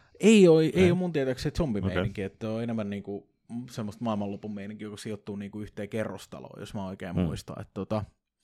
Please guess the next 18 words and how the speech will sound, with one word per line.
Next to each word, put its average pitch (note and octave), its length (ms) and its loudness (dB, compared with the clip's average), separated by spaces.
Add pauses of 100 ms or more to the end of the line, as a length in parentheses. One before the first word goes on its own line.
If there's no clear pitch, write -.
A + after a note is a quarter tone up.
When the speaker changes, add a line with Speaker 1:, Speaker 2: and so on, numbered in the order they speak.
(600)
Speaker 1:
ja G2+ 520 6 (260)
sitten A2+ 360 0 (140)
tota, G2+ 500 4
mitäs G2+ 340 0
muuta? G2 380 4 (560)
Mut A2+ 140 0
siellä D3 180 8
on C3+ 60 2
paljon C#3 240 6
hyviä, A2 320 4 (100)
hyviä A2+ 260 2
leffoja, F#2 480 0
jos - 320 -6 (400)
tykkää G2 480 0
niinku F#2 500 -4
noista, G2 360 -4
niin F#2 120 -6 (100)
Finkinost, A2 580 -2